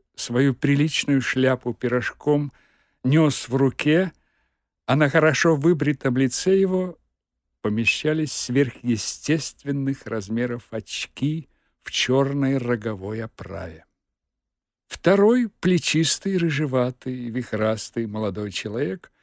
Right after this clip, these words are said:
в заломленной на затылок клетчатой кепке, был в ковбойке, жёваных белых брюках и в чёрных тапочках. Первый был никто иной,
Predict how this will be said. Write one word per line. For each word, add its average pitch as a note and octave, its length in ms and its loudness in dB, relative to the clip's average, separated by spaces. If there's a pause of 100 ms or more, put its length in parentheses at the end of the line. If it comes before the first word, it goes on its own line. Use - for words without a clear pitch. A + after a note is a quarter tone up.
(200)
в G#2+ 60 -10
заломленной D#3 720 4
на B2 160 4
затылок C3 640 0
клетчатой A2+ 580 -2
кепке, - 500 -2
был D3 260 2
в - 140 -12
ковбойке, C3+ 1040 0 (360)
жёваных B2 600 4
белых G2+ 360 -2
брюках F#3 540 -2
и A2 60 -4
в - 120 -10
чёрных A#2+ 580 -6 (200)
тапочках. - 720 -14 (1400)
Первый F#3 540 6
был F#3+ 380 6
никто F3 720 2
иной, E3+ 640 2